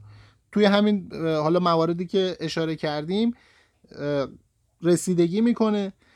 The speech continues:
میاد به رسیدگی به اعتراضات و شکایات از آرا و تصمیمات قطعی مراجع اداری رو هم مد نظر قرار می‌ده، مانند مثلاً هیئت رسیدگی به تخلفات اداری، کمیسیون‌های مانند کمیسیون‌های مالیاتی، هیئت حل اختلاف کارگر کارفرما،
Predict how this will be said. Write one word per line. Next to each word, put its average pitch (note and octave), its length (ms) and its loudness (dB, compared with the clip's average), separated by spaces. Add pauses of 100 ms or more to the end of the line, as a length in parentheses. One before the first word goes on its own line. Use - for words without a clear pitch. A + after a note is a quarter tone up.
(120)
میاد C4 280 4
به A#3 300 0
رسیدگی A3 560 -2
به C#4 80 -4
اعتراضات G#3 640 0
و B3+ 80 2
شکایات A3 520 -2
از C4 360 -4
آرا G3 340 0
و B3+ 140 0
تصمیمات G#3 1000 2
قطعی A3+ 580 4
مراجع A3+ 600 6
اداری G#3 360 0
رو G3+ 120 0
هم G3 340 -2 (480)
مد E3 220 -4
نظر F3 340 -2
قرار G3+ 320 -2
می‌ده، F#3 240 0
مانند F#3+ 360 2
مثلاً F#3 460 0
هیئت F3+ 360 0
رسیدگی E3+ 380 0
به F3+ 80 0
تخلفات D3+ 640 0
اداری، G3 420 2
کمیسیون‌های D#3 600 -2
مانند F3 280 -2
کمیسیون‌های D3+ 520 -6
مالیاتی، F#3 600 0
هیئت D3+ 320 0
حل F#3+ 240 -2
اختلاف F#3 340 0
کارگر E3+ 420 2
کارفرما، D#3+ 600 -2